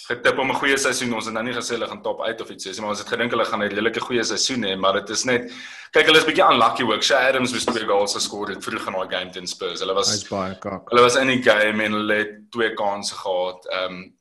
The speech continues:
Speaker 1: iemand het ons ook gevra op Twitter, ehm, ek dink dit was Johnny Coetzee, "Shay Adams bly of gly?" Ek dink gly, chom. Ek dink daai man
Speaker 2: Gly,
Speaker 1: moet gaan.
Speaker 2: chom.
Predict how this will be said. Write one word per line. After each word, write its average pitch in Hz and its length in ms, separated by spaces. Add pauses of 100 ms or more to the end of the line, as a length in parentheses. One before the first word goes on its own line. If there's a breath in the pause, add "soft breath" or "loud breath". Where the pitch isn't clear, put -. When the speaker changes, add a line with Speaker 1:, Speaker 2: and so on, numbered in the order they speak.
(160)
Speaker 1:
iemand 123 220
het 120 120
ons 117 120
ook 110 160
gevra 117 260
op 101 220
Twitter, 104 540
ehm, 90 260 (500)
ek - 80
dink 110 120
dit 113 80
was - 80
Johnny 101 200
Coetzee, 95 540
"Shay 104 240
Adams 98 380
bly 95 240
of 95 100
gly?" 101 240
Ek 82 220
dink 92 160
gly, 95 280
chom. 82 280
Ek 82 140
dink 98 120
daai 95 140
man 98 100
Speaker 2:
Gly, 107 180
Speaker 1:
moet 95 100
gaan. 98 160
Speaker 2:
chom. 98 80